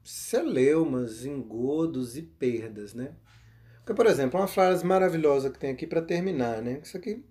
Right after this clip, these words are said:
caramba, "vamos exercitar a paciência. Sejamos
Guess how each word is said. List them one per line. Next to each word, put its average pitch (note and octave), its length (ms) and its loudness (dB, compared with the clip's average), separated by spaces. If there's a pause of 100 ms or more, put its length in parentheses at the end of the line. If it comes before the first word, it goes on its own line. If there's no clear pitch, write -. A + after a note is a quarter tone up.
(140)
caramba, C#3+ 580 0
"vamos F#3 480 2
exercitar F3 560 2
a F3 60 2
paciência. C#3 720 -4 (640)
Sejamos E3+ 1300 4